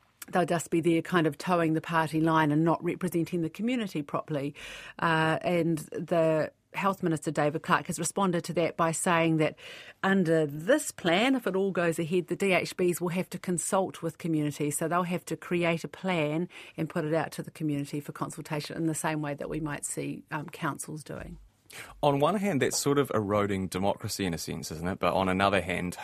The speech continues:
Speaker 2: who am I to know who's gonna be best qualified to run my D H B? I guess that's the balance that they're
Speaker 1: I know,
Speaker 2: trying to
Speaker 1: it's a
Speaker 2: strike.
Speaker 1: really, it's a really tricky one, isn't it? Because it's a really noble ideal to think that we all can have a say in our health boards and we can choose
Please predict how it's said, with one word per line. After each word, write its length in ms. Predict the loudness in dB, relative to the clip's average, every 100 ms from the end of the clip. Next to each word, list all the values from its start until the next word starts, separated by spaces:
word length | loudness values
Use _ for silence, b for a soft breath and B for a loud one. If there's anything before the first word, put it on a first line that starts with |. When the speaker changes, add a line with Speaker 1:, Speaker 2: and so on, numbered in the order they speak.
| -2
Speaker 2:
who 180 | 0 2
am 220 | 0 -2 0
I 420 | 2 4 2 -2
to 120 | -4
know 220 | -2 -2 -2
who's 260 | -4 -4
gonna 160 | -6 -6
be 140 | -6
best 220 | -6 -8
qualified 340 | -6 -6 -4 -4
to 80 | -2
run 160 | -2
my 120 | -2
D 140 | -2 -4
H 220 | -4 -4
B? 160 | -2 -2
I 80 |
guess 160 | -2 -4
that's 160 | -6 -8
the 80 |
balance 300 | -2 -2 -2
that 160 | -8 -2
they're 80 | 4
Speaker 1:
I 20 |
know, 100 | 6
Speaker 2:
trying 80 | 6
to 60 |
Speaker 1:
it's 80 | 2
a 20 |
Speaker 2:
strike. 180 | 2 0
Speaker 1:
really, 360 | 2 2 2 0
it's 220 | -2 0
a 100 | 0
really 300 | 2 2 2
tricky 340 | 0 -2 2
one, 160 | 2 4
isn't 220 | 2 2
it? 180 | 2 2
Because 680 | -2 0 4 4 4 -2 -8 B B B B B -2
it's 280 | -2 0 4
a 200 | 6 6
really 600 | 4 4 6 4 4 2
noble 600 | 4 6 4 2 0 2
ideal 640 | 2 2 0 0 2 -2
to 160 | -4 -6
think 260 | -4 -2 -2
that 120 | 0
we 220 | 2 2
all 440 | 2 0 0 -4 -6 _ -18
can 400 | -6 -2 0 0
have 240 | -2 -2 -2
a 40 |
say 420 | 0 2 4 2
in 340 | 0 2 2 2
our 500 | 0 2 2 0 -2
health 300 | -4 -4 -4 -6
boards 300 | -4 -2 -2
and 120 | 0
we 120 | -2
can 240 | 0 -2
choose 400 | -2 0 2 0